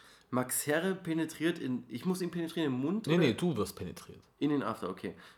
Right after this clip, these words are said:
Speaker 1: Und Shindy penetriert mir auch
Speaker 2: Was
Speaker 1: in
Speaker 2: du
Speaker 1: den
Speaker 2: danach mit ihm machst, das ist dir überlassen.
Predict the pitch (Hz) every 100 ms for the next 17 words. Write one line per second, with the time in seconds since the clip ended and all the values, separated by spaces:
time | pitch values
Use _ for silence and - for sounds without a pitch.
0 | _ 127 135 160 160 143 143 147 131 107
1 | 113 104 110 98 117 143 147 135 123 -
2 | 101 95 98 85 82 92 -